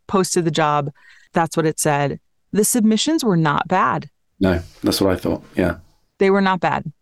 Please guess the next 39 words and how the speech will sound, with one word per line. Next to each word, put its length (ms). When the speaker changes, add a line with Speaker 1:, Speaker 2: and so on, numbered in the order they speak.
Speaker 1:
I 160
thought 240
that 160
Fiverr 360
submissions 500
would 100
be 160
people 320
with 200
U 100
S 120
B 140
mics 400
in 120
their 100
kitchen. 440
Speaker 2:
Mm-hmm. 200
Speaker 1:
And 180
there 120
was 220
some 160
of 60
that, 220
but 220
a 100
lot 260
of 100
it 120
was 480
very 240
professional. 680
Um, 240
a 80
lot 240
of 100
it 100
was 160
people 380
just 520